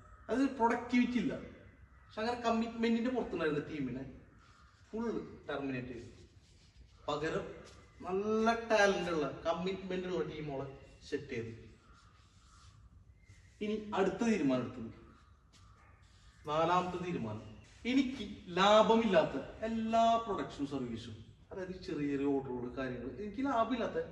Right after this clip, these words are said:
പ്രോഫിറ്റ് ഇല്ലാത്ത എല്ലാ സർവീസും സ്റ്റോപ്പ് ചെയ്തു. ഇനി അഞ്ചാമത്തത്, എൻ്റെ ടീം ഉണ്ടല്ലോ,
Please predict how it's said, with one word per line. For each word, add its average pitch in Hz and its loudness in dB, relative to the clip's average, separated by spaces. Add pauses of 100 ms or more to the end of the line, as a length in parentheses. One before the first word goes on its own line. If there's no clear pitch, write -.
(880)
പ്രോഫിറ്റ് 233 0
ഇല്ലാത്ത 151 -2 (340)
എല്ലാ 233 -2 (100)
സർവീസും 135 -2 (180)
സ്റ്റോപ്പ് 127 -8
ചെയ്തു. 101 -18 (1080)
ഇനി 196 -4 (160)
അഞ്ചാമത്തത്, 175 2 (2250)
എൻ്റെ 202 0 (240)
ടീം 226 6
ഉണ്ടല്ലോ, 120 -2